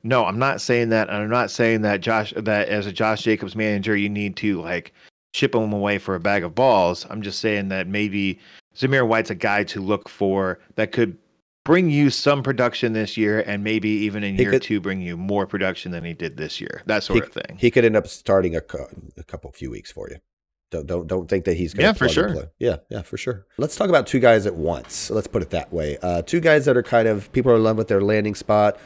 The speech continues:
Speaker 2: We've already talked about how we, we're not in love with a lot of landing spots, so these guys are kinda getting pushed up, getting a lot of hype. Uh, first one is Christian Watson goes number thirty-four overall.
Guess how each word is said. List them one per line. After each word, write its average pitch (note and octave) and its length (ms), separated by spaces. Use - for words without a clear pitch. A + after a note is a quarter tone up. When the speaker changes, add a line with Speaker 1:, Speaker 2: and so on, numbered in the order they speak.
Speaker 2:
We've G2+ 160
already G#2+ 180
talked G#2 300
about G2+ 260
how F#2 220
we, F#2 180
we're F2+ 140
not G#2 160
in F2+ 80
love F#2+ 140
with F#2+ 100
a E2 60
lot F#2 240
of F#2 60
landing E2+ 220
spots, - 360
so E2 80
these F#2 160
guys G#2+ 240
are F2 40
kinda G#2+ 240
getting F#2 180
pushed - 280
up, G2 160
getting E2+ 180
a E2 40
lot F2+ 160
of G2+ 60
hype. D#2+ 240
Uh, F#2+ 160
first C#3+ 300
one G#2+ 80
is F#2 80
Christian - 320
Watson G2 320
goes F2+ 160
number F2+ 180
thirty-four E2+ 800
overall. C#2+ 500